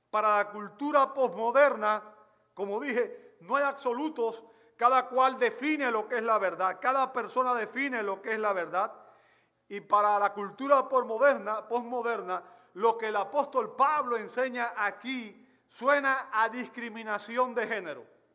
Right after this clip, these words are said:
suena a machismo, suena a ataque contra la mujer. Y déjeme decirle, pocos temas han generado más división en los últimos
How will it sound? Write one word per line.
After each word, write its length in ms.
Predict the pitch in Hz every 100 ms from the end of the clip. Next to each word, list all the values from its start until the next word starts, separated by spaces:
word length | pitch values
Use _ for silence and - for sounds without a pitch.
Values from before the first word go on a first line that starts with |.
| _ _ _ _ _ _ _
suena 460 | - 262 277 269
a 60 | 269
machismo, 760 | 254 247 277 269 196 175 131 _ _ _ _ _ _ _
suena 540 | 226 262 262 262 254
a 560 | 226 214 175 - - _
ataque 720 | 208 220 277 294 294 277 -
contra 840 | 311 269 262 - 240 226 220 - - _ -
la 420 | 196 220 226 208 - -
mujer. 760 | 180 214 175 202 147 - _ _ _ _ -
Y 100 | 233
déjeme 320 | 269 269 262
decirle, 500 | 240 214 269 254 214
pocos 540 | - 269 294 269 -
temas 580 | 269 285 240 214 208 - - _ _ -
han 200 | 226 254
generado 540 | 233 226 240 254 240
más 240 | 202 262 233
división 840 | 254 233 - 226 254 254 208 151 - - _ _ -
en 200 | 214 214
los 200 | 208 220
últimos 520 | 254 254 233 214 -